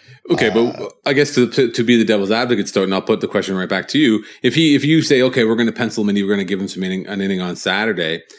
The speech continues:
Speaker 1: and he comes in and he walks the ballpark, well, then what? Is it, is that it? Is he done? You just, you're not, you can't, you can't go,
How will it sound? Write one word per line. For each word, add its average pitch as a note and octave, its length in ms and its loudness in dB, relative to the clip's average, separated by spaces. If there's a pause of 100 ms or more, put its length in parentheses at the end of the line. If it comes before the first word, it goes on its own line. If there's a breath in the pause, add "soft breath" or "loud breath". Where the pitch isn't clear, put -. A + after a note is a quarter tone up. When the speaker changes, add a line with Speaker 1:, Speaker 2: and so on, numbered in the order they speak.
(160 loud breath)
Speaker 1:
and G#2+ 80 4
he G#2+ 60 4
comes A2+ 260 -2
in A2+ 80 2
and G2+ 80 0
he G2+ 60 0
walks G#2 280 0
the G2 80 -4
ballpark, G2 540 -2
well, G#2 80 2
then A#2 160 2
what? B2 200 0
Is F2+ 100 -4
it, F2 120 -6
is F#2+ 240 -4
that E2+ 220 -2
it? G#2+ 320 0
Is F2+ 80 -4
he E2+ 80 -6
done? G3+ 440 -2
You F#2 220 -2
just, F2 160 -6
you're G2 220 -4
not, A2 180 -4
you C3+ 80 -2
can't, C3 240 -2
you D3 160 -2
can't A2+ 200 -2
go, G#2+ 280 0